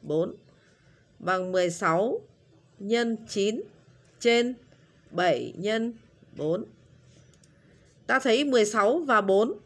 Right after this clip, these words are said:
tử số và mẫu số, chia hết cho bốn. Mười sáu chia bốn được bốn, bốn chia bốn được một.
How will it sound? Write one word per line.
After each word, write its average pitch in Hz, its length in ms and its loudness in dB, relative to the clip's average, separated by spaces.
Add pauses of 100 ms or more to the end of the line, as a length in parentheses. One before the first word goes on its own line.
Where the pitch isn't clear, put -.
(140)
tử 175 160 0
số 180 220 -2
và 247 100 0
mẫu 196 200 0
số, 214 360 -4 (220)
chia 247 160 0
hết 285 140 2
cho 240 120 0
bốn. 208 280 0 (440)
Mười 196 120 0
sáu 208 220 2
chia 254 140 -4
bốn 214 220 0
được 226 120 -4
bốn, 196 360 0
bốn 214 220 0
chia 240 200 0
bốn 214 320 0
được 180 180 0 (200)
một. 180 300 0